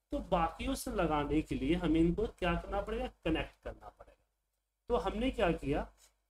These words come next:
कि इसको, इस पे click किया, Click करने के बाद pivot table analyze के अंदर जहां से हमने slicer insert किया तो उसी के बगल में होता है filter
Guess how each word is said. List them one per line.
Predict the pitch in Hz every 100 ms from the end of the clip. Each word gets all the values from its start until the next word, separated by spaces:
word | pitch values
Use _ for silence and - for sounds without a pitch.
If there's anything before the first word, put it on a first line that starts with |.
| _ _ _ _ _ _ _ _ _ _ _ _ _ _ _ _ _ _ _ _ _ _ _ _ _ _ _ _
कि | - - _ 202 226 - -
इसको, | - 254
इस | 262 -
पे | 247
click | 247 - 175 175
किया, | - 170 190 247 - _ _
Click | 202 240 -
करने | 196 175 175
के | -
बाद | 156 147 156 226 - _ _
pivot | 175 170 208
table | - 180 185
analyze | 175 156 147 147 196
के | - 165
अंदर | 139 139 175 240 - _ -
जहां | 185 233 262
से | 262
हमने | 240 233
slicer | - 175 151 190 -
insert | 262 220 185 165 160 -
किया | 151 160
तो | 165
उसी | 156 -
के | 220
बगल | 202 160 156 156
में | 165
होता | 139 - 156
है | 196
filter | - - 180 170 -